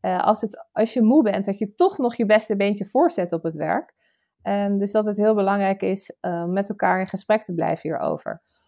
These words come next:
En, maar wat het, denk ik, een hele belangrijke is, is dat we stress op een bepaalde manier moeten reframen of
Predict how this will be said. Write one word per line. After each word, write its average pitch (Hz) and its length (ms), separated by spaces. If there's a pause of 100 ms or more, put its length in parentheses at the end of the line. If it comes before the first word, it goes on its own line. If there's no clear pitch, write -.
(240)
En, 254 220
maar 240 140
wat 226 140
het, 214 200 (220)
denk 214 220
ik, 208 60
een 202 60
hele 202 240
belangrijke 190 380
is, 180 140
is 185 100
dat 185 180
we 175 100
stress 214 540
op 190 160
een 190 60
bepaalde 196 360
manier 190 400
moeten 185 440
reframen 220 880
of - 240